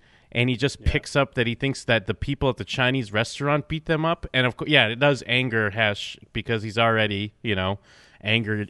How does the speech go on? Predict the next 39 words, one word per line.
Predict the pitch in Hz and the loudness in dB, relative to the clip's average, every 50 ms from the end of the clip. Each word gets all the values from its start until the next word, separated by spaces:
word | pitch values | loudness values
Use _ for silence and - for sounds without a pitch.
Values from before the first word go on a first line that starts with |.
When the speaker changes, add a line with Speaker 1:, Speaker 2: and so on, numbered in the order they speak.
| - | -4
Speaker 1:
angry | - 113 110 110 110 104 | -2 -2 0 0 0 2
about | 98 104 101 95 | 2 2 2 2
what | 98 95 | 0 0
happened. | 101 120 123 117 117 - 120 113 107 107 - - - _ - - - - _ - - | 0 2 2 2 2 2 0 0 0 -2 -6 -12 -18 _ -20 -20 -20 -20 _ -6 -2
Uh, | 92 92 92 92 92 92 90 87 87 87 87 87 92 92 - - - | -2 0 0 0 0 0 -2 -2 -2 -4 -4 -6 -6 -8 -10 -12 -12
and | 95 95 95 92 92 92 92 92 92 92 92 92 90 90 90 90 90 90 90 101 | -10 -8 -6 -6 -6 -6 -6 -6 -6 -6 -6 -8 -8 -8 -8 -8 -8 -6 0 0
yeah, | 107 95 80 - _ - | 2 2 0 -2 _ -8
y-, | 113 | -8
you | 113 - - 104 104 104 | -8 -6 -4 -4 -2 0
need | 107 107 98 - | 0 -2 -2 -2
Tony | - 117 104 104 104 104 98 98 98 92 | -2 0 2 2 4 4 2 2 0 -2
to, | - - 107 95 92 92 90 - - - - - _ _ | -2 -2 -2 0 0 -2 -4 -8 -14 -20 -20 -20 _ _
we | - 104 | -2 0
need | 110 110 | 0 0
to | 98 101 | 0 -2
talk | - - 120 113 - | 0 2 2 2 2
to | - 113 | 0 -2
the | 101 90 | 0 4
guy | 107 104 107 107 | 4 4 6 4
with | 104 98 | 2 0
the | - 95 | 0 -2
hair. | 90 110 110 104 95 87 87 90 87 | 0 2 2 2 2 2 0 -2 0
'Cause | - 139 127 | 0 2 2
when | 160 185 | 4 2
they're | 190 | 2
saying | - 233 233 214 | 2 2 2 6
the | 175 | 8
guy | 170 165 | 8 8
with | 156 113 | 8 8
the | 120 117 | 6 8
hair, | 139 135 117 101 | 8 8 8 6
they | 101 104 | 4 4
mean | 110 104 92 | 2 2 0
Phil, | - - 147 131 101 | 2 4 6 6 6
obviously, | 92 90 87 90 92 90 87 - - 104 95 90 | 4 0 -2 -2 -4 -4 -4 -4 -6 -6 -4 -2
right? | 95 104 110 117 - _ - _ _ _ _ - - _ _ - - - | 0 0 0 0 -2 _ -16 _ _ _ _ -20 -20 _ _ -20 -20 -14
Speaker 2:
Yeah, | - 113 101 92 - - _ _ _ - | -8 -6 -6 -6 -6 -10 _ _ _ -12
yeah. | 110 98 90 - _ _ _ _ _ _ _ _ _ _ _ _ _ | -10 -10 -10 -10 _ _ _ _ _ _ _ _ _ _ _ _ _
Um, | 104 95 95 95 95 95 95 98 98 98 113 | -6 -4 -4 -2 -4 -4 -6 -8 -12 -14 -16